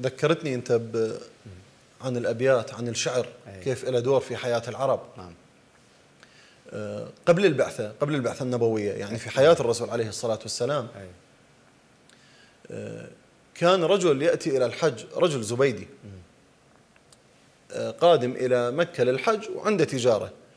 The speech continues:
Speaker 1: فاستودع التجارة عند رجل اسمه العاص بن وائل،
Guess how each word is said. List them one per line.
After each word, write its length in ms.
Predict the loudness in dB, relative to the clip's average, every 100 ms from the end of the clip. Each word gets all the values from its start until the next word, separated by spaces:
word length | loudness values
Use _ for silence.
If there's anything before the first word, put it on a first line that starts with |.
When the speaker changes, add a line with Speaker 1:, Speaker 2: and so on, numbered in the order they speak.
| -20 _
Speaker 1:
فاستودع 560 | -4 2 6 6 6 2
التجارة 680 | -4 -2 4 4 4 0 -8 -20 -8
عند 200 | -4 2
رجل 300 | 2 2 0
اسمه 220 | -4 -4
العاص 420 | -2 2 2 2 -2
بن 160 | -2
وائل، 320 | 0 0 0